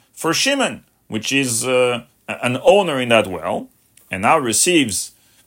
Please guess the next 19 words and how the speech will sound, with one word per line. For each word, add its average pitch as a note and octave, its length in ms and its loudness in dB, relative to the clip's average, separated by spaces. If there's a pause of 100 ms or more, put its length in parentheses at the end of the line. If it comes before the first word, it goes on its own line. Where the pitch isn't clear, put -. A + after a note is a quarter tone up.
(480)
that B2+ 300 0
chelek D3 500 -2
becomes A2+ 400 0
his, A3 560 -4 (280)
his B2+ 220 2
mamish, C#3 560 -2 (760)
and F#3+ 120 -6
so A#3+ 120 0
therefore F#3 600 2
it D#3+ 80 -4
will E3+ 180 -2
be F3 160 -6
defined F3 560 0
keragle D3+ 800 0 (180)
mishnis D3 520 -4
malule, D3 500 0
which B2+ 160 -8
is D3 140 -4
Shimon. E3 320 -6